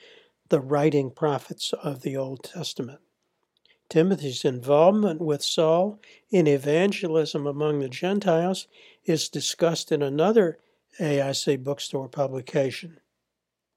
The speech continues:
The Acts of the Apostles in Scripture, Art, and Christian Tradition.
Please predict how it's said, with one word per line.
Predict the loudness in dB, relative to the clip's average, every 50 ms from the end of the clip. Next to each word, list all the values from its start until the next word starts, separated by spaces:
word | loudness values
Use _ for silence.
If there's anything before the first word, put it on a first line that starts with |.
| _ _ _ _ _ _ _ _ _ _ _ _ _ _ _ _ _ _ _ _ _ _ _ _ _ _ _ _
The | -2 0 2
Acts | 2 2 2 0 0 2 2
of | 2 2
the | 2 -4 -6
Apostles | -8 -4 -2 0 0 0 0 -2 -2 -4 -4 -4 -4 -8 -12 -14 -16 -20 _ _ _ _ _ _
in | -6 -4 -4 -4
Scripture, | -4 -8 -4 -2 -2 -2 -2 -4 -6 -4 -2 -2 -2 -4 -6 -2
Art, | 0 2 2 2 0 -4 -6 -8
and | -8 -8 -8 -8 -2
Christian | 0 0 0 0 -6 -10 -12 -12 -12
Tradition. | -12 -14 -8 -6 -6 -6 -6 -8 -10 -12